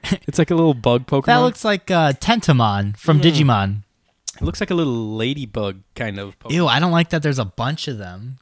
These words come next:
Speaker 1: 'cause there's, like, four there, and then there's just, like, a frickin' egg sack of 'em.
Speaker 2: That is weird.
Speaker 1: Ew.
Speaker 2: More team. That's his name.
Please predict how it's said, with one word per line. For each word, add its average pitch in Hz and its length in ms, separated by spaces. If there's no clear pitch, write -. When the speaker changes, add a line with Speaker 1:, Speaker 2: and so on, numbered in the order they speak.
Speaker 1:
'cause 127 140
there's, 123 140
like, 113 160
four 143 320
there, 135 240
and 127 160
then 123 100
there's 120 160
just, - 220
like, 110 280
a 110 80
frickin' 117 540
egg 135 200
sack 98 460
of 92 180
'em. 98 60
Speaker 2:
That 135 140
is 110 160
weird. 104 360
Speaker 1:
Ew. 107 500
Speaker 2:
More 147 320
team. 104 500
That's 104 180
his 101 160
name. 101 160